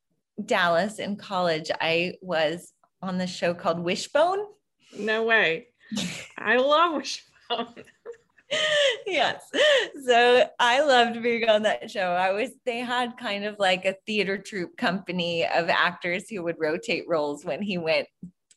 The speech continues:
Speaker 1: If you don't know what
Speaker 2: Yeah.
Speaker 1: Wishbone is, which you do, but if anyone
Speaker 2: <laughs>
Speaker 1: listening, it was this very cute Jack Russell who lived with his family, and then the kid in the family would be going through something, and Wishbone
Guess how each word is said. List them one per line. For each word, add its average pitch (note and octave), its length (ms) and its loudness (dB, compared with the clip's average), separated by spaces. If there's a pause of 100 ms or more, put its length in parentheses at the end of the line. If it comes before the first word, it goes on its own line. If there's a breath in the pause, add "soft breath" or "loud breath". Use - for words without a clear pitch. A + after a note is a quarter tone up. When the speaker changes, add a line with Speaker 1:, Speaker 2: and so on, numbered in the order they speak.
(140)
Speaker 1:
If F#3+ 160 -10
you G3+ 80 -8
don't F#3 260 0
know E3+ 240 2
what D#3+ 220 0
Speaker 2:
Yeah. - 40 -2
Speaker 1:
Wishbone B3 560 2
is, A#3+ 200 -4
which G#3+ 180 -6
you C4+ 160 -2
do, A#3+ 340 0
but F3 280 -2 (100)
if B3+ 240 -8
anyone F3+ 380 -2
Speaker 2:
<laughs> E3+ 40 -14
Speaker 1:
listening, F#3 580 -2
it - 180 -2
was G#3+ 280 0 (440 loud breath)
this G#3 480 -2
very G3+ 360 0
cute B3 380 -8
Jack G3+ 380 0
Russell F#3 520 0
who G3+ 200 -6
lived F#3+ 320 -2
with A#3 180 -4
his B3+ 220 -4
family, G3 760 -2
and F#3 260 -2
then F3+ 680 -4 (100)
the F#3+ 140 -4
kid G3 360 0
in G3+ 140 -2
the F#3+ 80 -2
family E3+ 460 -2
would E3+ 160 -6
be F3+ 100 -6
going E3 400 0
through F3 180 -8
something, D3+ 680 -6
and E3 180 -6
Wishbone F3 600 -4